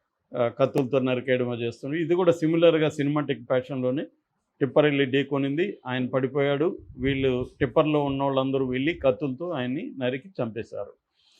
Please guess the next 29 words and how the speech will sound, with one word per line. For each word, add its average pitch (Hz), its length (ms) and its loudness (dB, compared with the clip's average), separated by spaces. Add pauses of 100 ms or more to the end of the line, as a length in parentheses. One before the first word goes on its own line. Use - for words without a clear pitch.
(380)
చంపేసి 170 480 0
పారిపోయారు. 110 680 2 (240)
ఇప్పుడు 147 260 0
వాళ్ళకి 131 720 2 (280)
ఫైనాన్స్ 147 480 0
చేయడం 147 260 0
కానీ, 151 280 -2
ఆ 131 120 -4
టిప్పర్కి 139 520 0
డబ్బులు 135 340 0
ఇవ్వడం 139 240 0
కానీ, 143 340 -4 (100)
దీనంతా 127 440 -2
ప్లాన్ 135 400 -2
చేయడం 135 260 0
కానీ 139 360 -4 (540)
గుమ్మనూరు 170 500 4
జయరామే 131 440 2
చేశాడని 127 680 -2 (340)
మొత్తం 156 340 4
సీసీటీవీ 156 560 2
ఫుటేజ్లు, 143 680 -2 (100)
ఫోన్ 147 280 4
కాంటాక్ట్లు 147 800 0 (140)
మొత్తం 202 520 0
ఎస్టాబ్లిష్ 185 640 2
చేసినాకనే 175 600 0
అరెస్ట్ 147 340 0
చేశారు. 104 360 -6